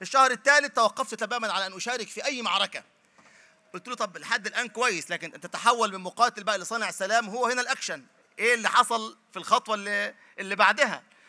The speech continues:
فقال لي: "يعني ذهبت إلى الجنينة"، وهي عاصمة غرب دارفور، "كان هناك محاضرة أو ندوة لل-، للقبليين عن طرق بناء السلام". فقلت: "أسمع".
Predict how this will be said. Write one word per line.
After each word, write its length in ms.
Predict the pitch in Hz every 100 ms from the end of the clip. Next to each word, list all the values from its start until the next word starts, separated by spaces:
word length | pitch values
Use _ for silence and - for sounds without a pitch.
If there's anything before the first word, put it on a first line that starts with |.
| - -
فقال 300 | 214 285 285
لي: 140 | 269
"يعني 400 | 254 240 240 233
ذهبت 420 | 190 202 254 -
إلى 100 | 220
الجنينة"، 520 | 202 180 226 185 175 -
وهي 140 | 165
عاصمة 320 | 170 170 214
غرب 260 | 170 233 190
دارفور، 520 | 175 190 202 170 220 _ _ _ _ -
"كان 140 | 233 220
هناك 240 | 262 277 _ -
محاضرة 500 | 208 214 233 254 247
أو 220 | 214 202
ندوة 400 | 240 202 220 214
لل-، 280 | 202 196 180
للقبليين 760 | 185 185 - 208 208 202 254 240
عن 200 | 202 220
طرق 240 | 247 262
بناء 240 | 196 220 170
السلام". 380 | - 147 107 90 _ _ _ _ _ _ _ _ _ _
فقلت: 880 | - 233 254 254 247 - - 311 302
"أسمع". 360 | 311 269 196